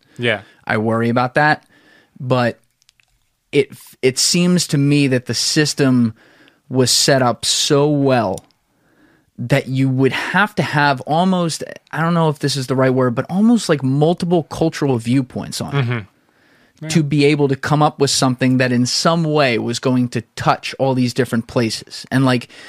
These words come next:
Speaker 2: probably the thing that sold me on that the most was when you saw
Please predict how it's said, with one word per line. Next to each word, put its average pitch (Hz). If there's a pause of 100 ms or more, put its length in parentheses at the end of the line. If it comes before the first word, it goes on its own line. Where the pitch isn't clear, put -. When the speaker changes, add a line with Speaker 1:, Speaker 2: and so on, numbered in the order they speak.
(260)
Speaker 2:
probably 185
the 143
thing 147
that 127
sold 131
me 131
on 127
that 123
the 123
most 113 (400)
was 131
when 131
you 131
saw 120